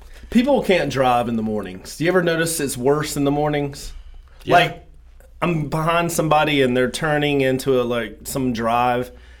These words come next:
Speaker 1: and it's always this, like, I don't know, LeBaron or Malibu, and he's cradling it in there like it's a freaking Benzo or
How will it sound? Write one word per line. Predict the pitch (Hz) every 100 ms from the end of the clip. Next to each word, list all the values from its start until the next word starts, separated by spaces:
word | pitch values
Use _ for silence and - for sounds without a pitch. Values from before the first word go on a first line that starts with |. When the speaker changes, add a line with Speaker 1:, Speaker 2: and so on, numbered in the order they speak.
| - - -
Speaker 1:
and | 131 131 131 139
it's | 147
always | - 143 160 165 147 107
this, | 131 131 -
like, | 120 110 101 - - - - -
I | 120 123
don't | 104 98
know, | 95 104 107 - - - - -
LeBaron | 131 131 107 113 123 139 143 139 135 131
or | 101 113 107 107 104
Malibu, | 107 110 127 135 143 143 135 139 139 139 131
and | 131
he's | 135 135 - -
cradling | - 170 170 165 156 139
it | 143 143 -
in | 165 165 165
there | 156 156
like | 143 135 135
it's | 127 113
a | 139
freaking | 135 160 156 135 123 123
Benzo | 117 123 147 156 170 160 175 180 180 180
or | 139 139 131 120